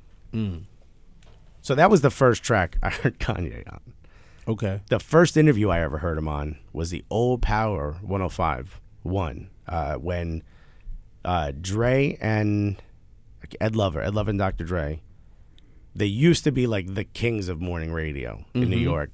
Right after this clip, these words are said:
Speaker 2: and they were on Hot ninety-seven forever. They were, like, they were Hot ninety-seven. Like, Angie Martinez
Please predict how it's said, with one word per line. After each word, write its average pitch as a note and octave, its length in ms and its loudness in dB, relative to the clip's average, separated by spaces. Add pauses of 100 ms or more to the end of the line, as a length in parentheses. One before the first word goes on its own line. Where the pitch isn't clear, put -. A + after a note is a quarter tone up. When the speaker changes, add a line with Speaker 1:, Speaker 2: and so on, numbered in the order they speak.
Speaker 2:
and F#2 100 -6
they F#2 60 -2
were F2+ 80 -2
on E2+ 80 -2
Hot G#2 100 -2
ninety-seven D2+ 380 -4
forever. D#2 280 -4
They E2 120 -4
were, F#2 60 -2
like, F2 200 -4 (180)
they A2 200 -2
were G2 240 0
Hot F2+ 120 0
ninety-seven. D#2+ 360 -4
Like, D#2 160 -6
Angie A#2 260 -2
Martinez F2 580 -4